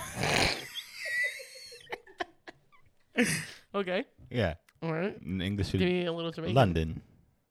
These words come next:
Speaker 1: London.
Speaker 2: So did you just, uh, s-, say the name of the country?
Speaker 1: <laughs>
Speaker 2: That's all you did?
Speaker 1: That's the easiest way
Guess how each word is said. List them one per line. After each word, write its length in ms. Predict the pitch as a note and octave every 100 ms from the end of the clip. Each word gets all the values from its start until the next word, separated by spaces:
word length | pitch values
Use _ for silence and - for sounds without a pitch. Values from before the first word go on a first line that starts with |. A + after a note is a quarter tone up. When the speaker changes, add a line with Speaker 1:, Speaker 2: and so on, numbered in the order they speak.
| _ -
Speaker 1:
London. 400 | C#3+ G2 E2 D#2+
Speaker 2:
So 140 | E2 A3
did 180 | G3+ F#3
you 60 |
just, 260 | F3+ G3 -
uh, 240 | F#3 F3 E3+
s-, 220 | - - _ _ -
say 220 | - A3+
the 100 | F#3+
name 220 | F#3+ F#3 G3+
of 100 | G3+
the 60 |
country? 360 | A3 A#3 A#3 D#4+
Speaker 1:
<laughs> 580 | - - C6+ C6+ - -
Speaker 2:
That's 220 | - -
all 160 | B3+
you 100 | C4
did? 220 | A#3 B3+ F4 -
Speaker 1:
That's 180 | G3+
the 140 | - C4+
easiest 320 | C#3 C3 A2+
way 180 | B2+ C3